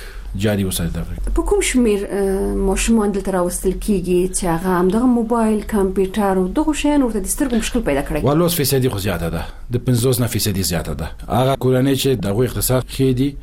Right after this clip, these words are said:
Speaker 1: خپله یې غواړي چې د هغوی ماشومان په دغه الکترونیکي وسایلو باندې ښه پوه وي. خو فیصدي د پنځوس نه زیاته.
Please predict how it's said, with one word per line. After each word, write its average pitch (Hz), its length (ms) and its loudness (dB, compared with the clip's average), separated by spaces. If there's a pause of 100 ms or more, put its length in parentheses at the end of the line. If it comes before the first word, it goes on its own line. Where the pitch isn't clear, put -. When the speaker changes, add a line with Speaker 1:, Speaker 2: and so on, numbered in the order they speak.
(260)
Speaker 1:
خپله 175 220 0
یې 151 100 2
غواړي 165 360 2
چې 165 40 0
د 127 160 0
هغوی 160 640 2
ماشومان 123 720 0
په 131 100 0
دغه 156 440 0 (360)
الکترونیکي 123 640 2
وسایلو 143 480 2
باندې 151 320 0
ښه 175 100 2 (100)
پوه 165 120 2
وي. 113 280 0 (280)
خو 127 260 2 (120)
فیصدي 156 520 2
د 160 100 -2 (120)
پنځوس 139 360 2
نه 139 80 0
زیاته. 95 380 -4